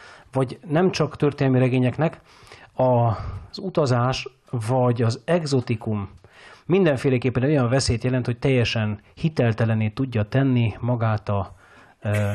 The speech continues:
az elbeszélést, magát a, a helyzetet, a problémát, ami köré az egész regény fölvázolódik. Miért probléma ez?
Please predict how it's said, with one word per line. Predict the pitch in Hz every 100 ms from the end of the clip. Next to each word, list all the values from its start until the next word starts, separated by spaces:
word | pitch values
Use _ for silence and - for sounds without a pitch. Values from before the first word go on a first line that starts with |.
| 117 120
az | 113
elbeszélést, | 113 107 110 - 120 131 -
magát | 123 110 107 -
a, | 101 101 _ _
a | 98 98 98 -
helyzetet, | 123 117 110 107 101 104
a |
problémát, | - 113 107 110 110 104 110
ami | 110
köré | - 110 104
az | 98
egész | 107 104 -
regény | 107 98 92 - - -
fölvázolódik. | - 123 110 104 98 98 95 90 - - - - - - - - - - - - _ _ _ _ 277 _ _ _ _
Miért | 139 180 -
probléma | - 135 131 143 160
ez? | 110 92